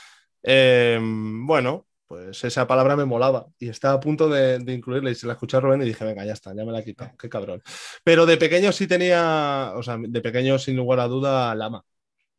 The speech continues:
Manolo era, era mi referente. Del Toro me gustaba mucho. Eh, José Ángel de la Casa me gustaba a veces.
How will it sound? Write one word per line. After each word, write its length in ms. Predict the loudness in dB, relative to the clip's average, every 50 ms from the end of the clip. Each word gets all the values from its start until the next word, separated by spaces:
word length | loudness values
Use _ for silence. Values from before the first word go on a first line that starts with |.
| _ -20
Manolo 560 | -18 -14 -12 -10 -8 -4 -2 0 0 0 0
era, 760 | -2 -2 -4 -4 -4 -6 -6 -8 -8 -10 -12 -14 -16 -18 -20 _ _ _ _ -10
era 320 | -8 -6 -4 -4 -4 -4
mi 140 | -4 -4 -4
referente. 640 | -4 -6 -4 -4 -4 -2 -2 -4 -4 -6 -8 -8
Del 240 | -8 -6 -6 -6 -2
Toro 220 | 0 2 2 2
me 80 | 0 -2
gustaba 360 | -4 -4 -6 -4 -4 -2 -2
mucho. 480 | 0 -2 -2 0 2 4 4 4 2 -2 -16 -20 -20 -20 -20 _ _ _ _ _ _ _ _ _ -8
Eh, 540 | -2 0 2 4 4 4 4 4 4 2 2 0
José 360 | 0 0 0 0 2 0 0
Ángel 280 | -2 -2 -2 -4 -2 0
de 80 | 0 0
la 160 | 0 0 -2
Casa 460 | -4 -6 -6 -6 -8 -8 -8 -10 -14 _ _ _ _ _ _ _ _ -10
me 540 | -8 -6 -4 -4 -2 -2 -2 0 0 2
gustaba 480 | 0 0 -2 -4 -2 0 2 4 4 6
a 40 | 4
veces. 600 | 2 2 0 -2 -4 -4 -6 -14 -20 -20 -20